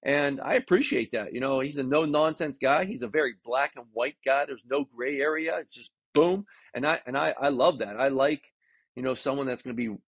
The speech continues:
right, right in your face, be very honest with you. "Hey, this is what's going on. This is why you're not playing. This is why you are playing."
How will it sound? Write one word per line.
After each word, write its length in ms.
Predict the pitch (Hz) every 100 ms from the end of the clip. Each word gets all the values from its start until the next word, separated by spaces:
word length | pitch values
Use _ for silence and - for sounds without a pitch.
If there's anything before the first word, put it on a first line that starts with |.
| _
right, 300 | - 139 156 - -
right 200 | 135 147
in 60 |
your 120 | 131
face, 380 | 120 135 135 143
be 200 | - 123
very 280 | 107 135 135
honest 360 | 120 139 139 147
with 180 | 139
you. 360 | 139 156 160 160
"Hey, 220 | 131 156 151
this 160 | 135
is 140 | - 123
what's 160 | 139
going 260 | - 147 135
on. 160 | 170 123
This 140 | 123
is 100 | 123
why 140 | 131 135
you're 140 | 135
not 220 | 135 131
playing. 260 | 139 135 131
This 160 | 127
is 60 | 127
why 140 | 123 127
you 200 | 120 123
are 140 | 135
playing." 440 | - 135 127 127